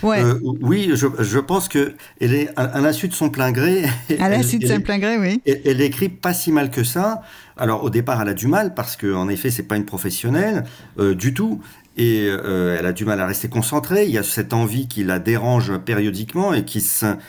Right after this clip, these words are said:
Speaker 2: euh, s'incruste dans ses phrases. Euh, mais petit à petit, petit à petit, euh,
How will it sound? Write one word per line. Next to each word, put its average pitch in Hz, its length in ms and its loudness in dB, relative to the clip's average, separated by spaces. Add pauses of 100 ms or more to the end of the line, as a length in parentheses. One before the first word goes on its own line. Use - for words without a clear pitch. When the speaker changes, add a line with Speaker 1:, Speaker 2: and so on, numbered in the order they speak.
(260)
Speaker 2:
euh, 90 200 2
s'incruste 147 720 0
dans 95 300 0
ses 123 160 0
phrases. 165 540 0 (440)
Euh, 104 300 2 (600)
mais 170 200 2
petit 185 320 -2
à 147 80 2
petit, 175 180 -4
petit 127 300 -2
à 107 60 2
petit, 208 400 -2
euh, 127 160 2